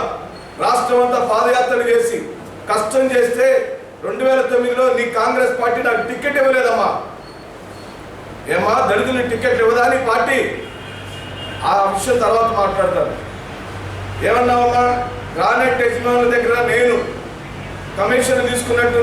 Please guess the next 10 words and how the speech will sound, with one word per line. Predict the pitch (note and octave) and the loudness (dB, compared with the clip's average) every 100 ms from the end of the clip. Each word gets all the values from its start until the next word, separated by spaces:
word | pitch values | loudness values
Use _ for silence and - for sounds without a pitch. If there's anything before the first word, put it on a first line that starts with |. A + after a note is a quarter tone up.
| A#3 | 2
నువ్వు | A#3 B3+ A#3 - - - - - | 2 2 2 0 -6 -10 -12 -4
బైబిల్ | F#3 A#3 B3+ B3+ | 0 2 2 2
మీద | B3 B3 | 2 2
ప్రమాణం | A3 A3+ A#3+ A#3+ A#3+ | 2 2 2 2 4
చేసి, | A3+ - D3+ - - - - - - - - - - - - - - - - - - | 2 0 -6 -10 -14 -14 -16 -16 -14 -14 -14 -14 -16 -16 -16 -16 -16 -16 -16 -14 -6
నేను | F#3 A#3+ C4 A#3+ | -2 2 4 4
బైబిల్ | B3 B3 B3+ | 2 2 2
మీద | B3 A3+ | 2 2
ప్రమాణం | A3+ A#3+ A#3+ A#3+ | 2 4 4 4
చేసి, | A#3 A3 - | 4 2 0